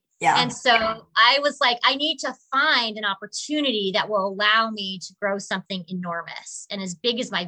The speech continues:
Speaker 2: vision is." And as big as my vision was growing to be, you know?
Speaker 1: Yeah.
Speaker 2: Um, and so it took me, it took me a while to find the right opportunity, you know? There's lots of things that come down the pike and you take a look at it and you do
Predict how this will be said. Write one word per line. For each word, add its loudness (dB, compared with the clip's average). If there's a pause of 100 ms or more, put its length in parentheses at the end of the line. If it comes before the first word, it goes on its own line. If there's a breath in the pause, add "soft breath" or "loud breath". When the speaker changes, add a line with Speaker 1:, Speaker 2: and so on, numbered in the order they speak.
Speaker 2:
vision -4 (220)
is." -20 (580 soft breath)
And 0
as 0
big 0
as -2
my 0
vision -2
was -4
growing -2
to -10 (120)
be, -2
you -8
know? -2 (280 loud breath)
Speaker 1:
Yeah. 6
Speaker 2:
Um, 2
and -2
so -12
it -8
took 0
me, 4
it 0
took -4
me 4
a 0
while 4
to -4 (140)
find 2 (160)
the -8
right 2
opportunity, -4 (280)
you 0
know? 2 (220)
There's 2
lots 6
of 0
things -2
that -2
come 0
down 2
the -16
pike 2
and -12
you -8
take -8
a -6
look -4
at 4
it 2
and -4
you -8
do -10